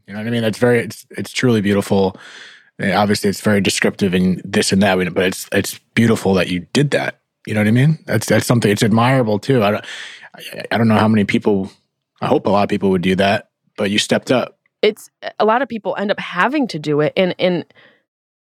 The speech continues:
Speaker 2: because the alternative is, alternative is you go broke paying for someone else to do it.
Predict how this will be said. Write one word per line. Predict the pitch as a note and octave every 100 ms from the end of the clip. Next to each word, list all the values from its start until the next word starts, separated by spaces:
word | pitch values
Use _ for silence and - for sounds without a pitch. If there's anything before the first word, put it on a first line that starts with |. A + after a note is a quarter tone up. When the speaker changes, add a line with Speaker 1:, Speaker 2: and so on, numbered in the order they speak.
| _ _ _ F3 F3+ E3+ -
Speaker 2:
because | A#3 A3 G3+
the | G#3
alternative | F3+ - C4 D4+ F#3
is, | F3 - - -
alternative | G3 B3+ D4+ G#3 F3+
is | F#3
you | F3
go | F3 F#3+
broke | D#3+ D#3+ F3+ G3+ - - _ _ _ _
paying | - F3+ G3
for | G#3
someone | G3 F#3+ F3
else | E3 -
to | -
do | C3+ B2+
it. | -